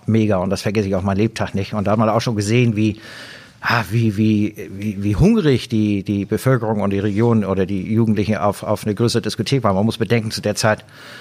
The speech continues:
äh, da gab's auch wirklich, äh, ne-, auch nichts in Husum. Und, äh, lange Jahre auch nichts. Äh, und insofern war das einer meiner Highlights. Und dann natürlich, äh, die neue Öffnung.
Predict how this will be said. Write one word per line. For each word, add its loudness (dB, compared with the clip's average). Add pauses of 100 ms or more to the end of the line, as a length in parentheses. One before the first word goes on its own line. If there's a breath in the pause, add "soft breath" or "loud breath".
(220 loud breath)
äh, 4
da 0
gab's -2
auch -4
wirklich, -2 (220)
äh, -8 (140)
ne-, -2
auch -2
nichts -2
in -4
Husum. 0 (600 loud breath)
Und, 0
äh, 2
lange 2
Jahre 2
auch -6
nichts. -2
Äh, 0
und 4
insofern 0
war -2
das -2
einer 0
meiner 0
Highlights. 0
Und -2
dann 2
natürlich, 0
äh, 0 (100)
die 0
neue 0
Öffnung. -8